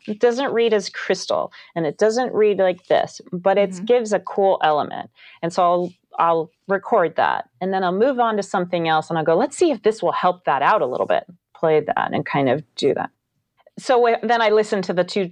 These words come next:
Speaker 1: tracks together. Does it make sense for what I need? Is it not working? If it's not working, I tell them, "Get rid of that first track. It just didn't work." But even that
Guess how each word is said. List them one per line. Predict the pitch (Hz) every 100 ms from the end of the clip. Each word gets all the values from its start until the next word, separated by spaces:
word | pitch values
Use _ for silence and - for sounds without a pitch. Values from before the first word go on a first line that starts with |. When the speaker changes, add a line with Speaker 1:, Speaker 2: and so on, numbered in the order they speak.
| _
Speaker 1:
tracks | - 190 160 -
together. | 170 160 117 131 _ _ -
Does | 175 165
it | -
make | 165
sense | - 156 175 -
for | 180
what | 175
I | 165 151
need? | 156 180 185 185 - _ _ -
Is | 156 160
it | 139 -
not | 160 -
working? | 170 175 185 180 180
If | 156
it's | 160 -
not | 175
working, | 151 156 165 156
I | 139
tell | 143 - 143
them, | -
"Get | 170
rid | 131 151
of | 143
that | 120
first | - 143 -
track. | 135 120 -
It | 131 _ _ 123 131
just | 143 139 _ _ -
didn't | 147 131 -
work." | 117 - - - - - -
But | 208 214
even | 254 294 294
that | 214 202 135